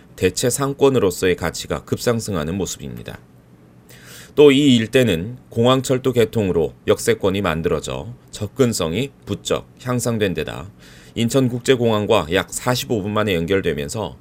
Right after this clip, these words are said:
외국인 관광객이 증가해 홍대 주변이 아닌 독자적인 상권으로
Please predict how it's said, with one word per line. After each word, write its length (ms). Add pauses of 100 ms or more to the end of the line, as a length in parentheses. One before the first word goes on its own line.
(140)
외국인 480
관광객이 560
증가해 580 (240)
홍대 260
주변이 420
아닌 280 (340)
독자적인 680
상권으로 680